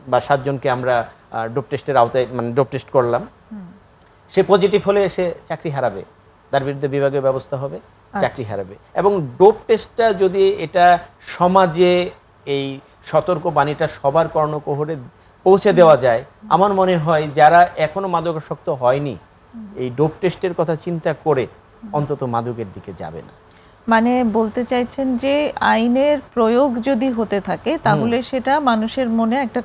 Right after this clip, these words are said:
Speaker 2: কনসার্ন ক্রিয়েট করে
Speaker 1: জি,
Speaker 2: এবং
Speaker 1: জি।
Speaker 2: সেই কনসার্ন থেকে তারা সেখান থেকে দূরে সরে
Speaker 1: বির-,
Speaker 2: আসতে
Speaker 1: বিরত,
Speaker 2: পারে,
Speaker 1: বিরত
Speaker 2: বিরত
Speaker 1: থাকবে।
Speaker 2: থাকতে পারে।
Speaker 1: হ্যাঁ।
Speaker 2: কারণ এটা তো সত্যি যে, আম, পানিশমেন্টের ভয়টা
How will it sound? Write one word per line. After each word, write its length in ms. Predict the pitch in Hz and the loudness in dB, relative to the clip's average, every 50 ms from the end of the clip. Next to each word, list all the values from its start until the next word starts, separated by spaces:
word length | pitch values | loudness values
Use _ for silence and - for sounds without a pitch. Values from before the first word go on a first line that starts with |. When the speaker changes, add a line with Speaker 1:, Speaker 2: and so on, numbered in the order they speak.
| - - | -4 -2
Speaker 2:
কনসার্ন 500 | 202 196 202 202 - - 240 240 240 233 233 | -2 -2 -2 -2 0 0 2 2 2 0 -2
ক্রিয়েট 240 | - 220 226 214 208 - - - | -4 -4 -4 -4 -6 -8 -6 -4
করে 280 | 185 151 180 220 339 - - - - - 151 127 | -2 -2 0 -2 -4 -4 -6 -18 -18 -14 -12 -8
Speaker 1:
জি, 120 | 107 120 | -4 -2
Speaker 2:
এবং 220 | 226 208 240 240 | 0 0 2 0
Speaker 1:
জি। 100 | 247 - | 0 0
Speaker 2:
সেই 160 | - 320 349 311 | -2 -2 -2 0
কনসার্ন 500 | - 269 254 247 240 - 294 285 285 247 | 2 2 2 2 0 0 0 0 0 0
থেকে 280 | - 302 302 - 339 | -4 -4 -2 -2 -2
তারা 240 | 320 - 247 233 247 | 0 2 2 0 0
সেখান 320 | - - 220 - 233 220 | -2 -4 -4 -2 -2 -2
থেকে 200 | 208 269 240 - | -2 -2 -2 -2
দূরে 240 | 226 214 240 226 240 | -2 -2 -2 -2 -4
সরে 140 | 226 - 175 | -2 0 4
Speaker 1:
বির-, 160 | 170 170 165 | 4 4 4
Speaker 2:
আসতে 200 | 165 147 139 147 | 4 0 0 2
Speaker 1:
বিরত, 100 | 151 156 | 2 2
Speaker 2:
পারে, 180 | 147 147 147 - | 2 0 0 -2
Speaker 1:
বিরত 180 | 123 127 208 | -2 0 0
Speaker 2:
বিরত 200 | 262 240 240 226 | 2 2 2 2
Speaker 1:
থাকবে। 140 | - 202 202 | 0 -2 -2
Speaker 2:
থাকতে 280 | 208 160 160 - - 165 | -2 -4 -4 -4 -6 -4
পারে। 240 | - 147 143 139 131 | -2 -2 -2 -2 -4
Speaker 1:
হ্যাঁ। 100 | 165 - - - _ - | -12 -14 -20 -18 _ -6
Speaker 2:
কারণ 200 | 302 285 - 233 | -4 -4 -4 -4
এটা 140 | 262 - 349 | -4 -4 -4
তো 100 | - 403 | -6 -6
সত্যি 460 | - - 339 - - - 294 277 254 | -4 -4 -6 -6 -4 -4 -2 -2 0
যে, 220 | 208 269 277 277 240 - - - _ _ - | 0 0 0 0 -2 -6 -18 -20 _ _ 0
আম, 420 | 214 220 220 214 214 214 214 202 185 - _ _ _ _ _ - | 2 4 4 4 2 2 -2 -2 -4 -8 _ _ _ _ _ 4
পানিশমেন্টের 720 | - 277 269 285 294 - - 311 311 311 269 - 311 285 | 6 6 6 4 -2 -6 -4 -2 -2 -2 0 0 0 0
ভয়টা 720 | 240 208 226 226 233 247 247 - 285 269 269 269 247 - | 0 0 4 4 4 4 4 4 6 8 8 8 6 2